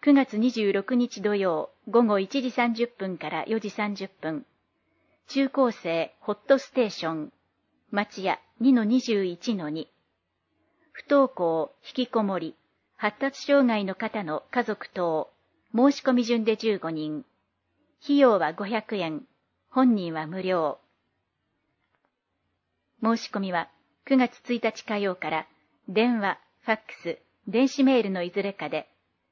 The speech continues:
申し込み記入例を参照し、一から四の記入事項を、荒川区社会福祉協議会へ。電話、三八零二の三三三八。ファックス、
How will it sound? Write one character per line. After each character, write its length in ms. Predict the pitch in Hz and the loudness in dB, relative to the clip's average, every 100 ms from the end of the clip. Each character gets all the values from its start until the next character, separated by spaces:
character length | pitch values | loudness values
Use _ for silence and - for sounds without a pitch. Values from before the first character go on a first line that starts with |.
| _ _ 226 | _ _ 2
申 160 | 269 | 4
し 100 | 277 | 4
込 100 | - | 4
み 100 | 277 | 4
記 140 | 262 269 | 6 6
入 180 | 277 262 | 6 6
例 220 | 196 165 | 2 -2
を 40 | |
参 260 | 175 214 208 | -4 -4 -4
照 200 | - 185 | -4 -6
し、 340 | - 160 160 _ _ _ _ _ | -6 -10 -10 _ _ _ _ _
一 180 | 226 - | -12 -2
か 80 | 269 | 2
ら 140 | 233 | 2
四 200 | 220 226 | 2 2
の 100 | 185 | -2
記 160 | 175 214 | -6 -2
入 180 | 214 208 | -2 -2
事 140 | 202 | -6
項 260 | - 160 156 | -8 -8 -4
を、 180 | 156 - _ _ _ _ - | -4 -6 _ _ _ _ -4
荒 180 | 208 240 | 0 0
川 300 | 233 214 214 | 0 -2 -4
区 240 | - 160 _ | -8 -12 _
社 180 | - 214 | -8 -6
会 280 | - 247 233 | 0 0 0
福 120 | - | -6
祉 180 | - 226 | -12 -2
協 200 | 220 208 | -2 -2
議 140 | 196 | -4
会 280 | - 170 151 | -10 -10 -6
へ。 180 | 151 - _ _ _ _ _ _ _ _ _ _ _ _ _ _ - | -6 -8 _ _ _ _ _ _ _ _ _ _ _ _ _ _ -4
電 220 | 208 190 | -4 -2
話、 180 | 175 - _ _ | -4 -6 _ _
三 200 | - 262 | 2 4
八 280 | 247 262 233 | 4 0 0
零 200 | 220 220 | 2 2
二 220 | 208 196 | 2 -2
の 220 | 165 160 - | -2 -2 -4
三 280 | - 240 262 | -4 0 0
三 260 | - 254 208 | 0 -2 -2
三 260 | 220 214 | -4 -6
八。 360 | 196 190 - - _ _ _ _ _ _ - | -6 -12 -12 -14 _ _ _ _ _ _ -8
フ 100 | 214 | -8
ァ 40 | |
ッ 20 | |
ク 120 | - | -8
ス、 220 | - 165 | -14 -12